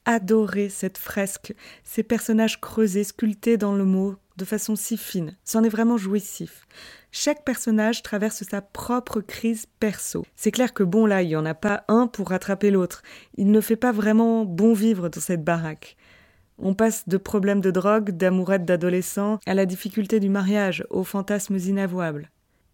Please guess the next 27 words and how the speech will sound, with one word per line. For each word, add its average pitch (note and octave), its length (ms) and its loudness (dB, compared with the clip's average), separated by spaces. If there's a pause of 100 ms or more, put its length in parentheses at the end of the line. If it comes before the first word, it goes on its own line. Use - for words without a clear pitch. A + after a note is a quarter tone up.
Il F#3 80 -2
y G3 40 2
en F#3+ 60 2
a G3 80 0
pour G3 160 -12
tous - 120 -6
les F3+ 100 0
goûts. D3+ 180 -10 (1800)
Surtout, - 720 -4 (100)
ne G3+ 220 2
soyez A#3 320 0
pas C4 200 -2
rebutés A3+ 520 0
par A3 140 -2
les F#3 100 -2
sept G3+ 240 -4
cents G3+ 140 -2
pages G#3 260 0
de F3 80 -4
ce F#3 160 -6
roman F#3+ 320 0
fleuve. E3+ 500 -2 (500)
Il G#3 100 -2
y A3+ 80 2
a B3 80 2
effectivement A3+ 520 0
parfois A3+ 520 -2